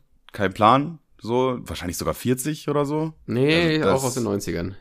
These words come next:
Speaker 1: Das wär schon ganz gut, wenn, wenn wir halt damit einen Roadtrip
Speaker 2: Ja,
Speaker 1: machen,
Speaker 2: aber das
Speaker 1: dass es
Speaker 2: wär
Speaker 1: auch
Speaker 2: ein
Speaker 1: dafür in der
Speaker 2: Roadtrip.
Speaker 1: Lage ist.
Speaker 2: Aber das wär ein Roadtrip. Das mit den anderen zwei Sachen wär kein Roadtrip,
Speaker 1: Ah, stimmt,
Speaker 2: weil
Speaker 1: wenn
Speaker 2: die
Speaker 1: man von Anfang an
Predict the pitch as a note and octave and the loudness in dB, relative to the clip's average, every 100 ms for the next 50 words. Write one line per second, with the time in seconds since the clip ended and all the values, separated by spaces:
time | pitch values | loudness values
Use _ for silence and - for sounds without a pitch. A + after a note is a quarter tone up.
0 | _ _ - - E2+ G2 G2+ G#2 G2+ - | _ _ -18 -16 -2 -2 0 0 -2 -2
1 | A#2+ G#2+ G2 F2 D#2 F#2 F#2+ F#2+ F#2+ F#2+ | -6 -2 -2 -2 -4 -2 2 2 2 0
2 | F2 F#2 F2+ F2 G2 A2 - - C#3 E3+ | -2 -4 -2 0 0 0 -6 0 2 2
3 | - C#3+ D3+ F3+ G#3+ - D#3+ G3 G3+ F#3 | 2 4 4 6 4 2 4 4 4 4
4 | G2+ - F#2+ F#2 F2+ F#2 E2 D#2+ A#2+ C#3+ | 6 6 4 4 4 4 4 0 2 6
5 | G3 - G#3 G3 G3+ G#3 - G#2 B2 C3 | 6 6 4 6 4 4 -2 -2 -2 0
6 | C3+ A2+ D#3+ F3+ - F3+ F#3+ F3+ F3 F3+ | 0 2 4 4 2 0 0 0 -2 -2
7 | F3 F#3 C3+ - F3+ D3+ D3+ D3+ C#3+ F#3+ | 0 0 0 2 6 6 6 6 4 4
8 | E3+ C3 C#3 F3+ | 4 4 0 0